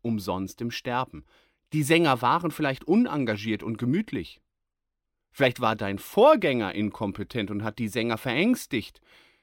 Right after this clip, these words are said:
Vielleicht war der ehemalige oder schlimmer und von mir leidvoll am eigenen Leib erfahren, aktuelle Beirat, Vorstand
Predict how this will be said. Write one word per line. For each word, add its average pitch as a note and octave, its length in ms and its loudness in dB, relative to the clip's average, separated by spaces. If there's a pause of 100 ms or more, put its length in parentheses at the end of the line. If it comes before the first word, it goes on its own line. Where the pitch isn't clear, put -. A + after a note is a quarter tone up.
(140)
Vielleicht D3+ 400 2
war C#3 120 2
der B2+ 180 0
ehemalige G2+ 760 0
oder F2 380 -8 (140)
schlimmer C#3+ 520 2
und F#2 160 -8
von F#2 200 -8
mir F#2 120 -4
leidvoll G2+ 480 -4
am F2+ 140 -8
eigenen F#2+ 340 -8
Leib G2 240 -8
erfahren, F#2 560 -8 (300)
aktuelle D3+ 1000 0 (680)
Beirat, A2+ 680 -4
Vorstand G2+ 680 -6